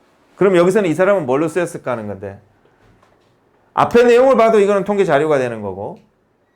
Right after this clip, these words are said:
뒤에 내용을 보고는 뭘 알 수 있지? 여기 뭐가 보여? S가 붙었어, 안 붙었어?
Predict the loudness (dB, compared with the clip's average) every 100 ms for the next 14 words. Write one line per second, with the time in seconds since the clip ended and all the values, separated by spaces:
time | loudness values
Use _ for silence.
0 | _ -4 0 2 4 4 4 2 2 0
1 | 0 0 2 4 2 -2 -10 -10 -12 -14
2 | _ _ _ _ _ _ _ _ _ _
3 | _ _ _ _ _ _ _ 0 2 4
4 | 2 0 -2 -4 -12 _ _ _ _ -4
5 | -4 0 -2 0 -2 0 0 -2 -8 -10
6 | -14 -16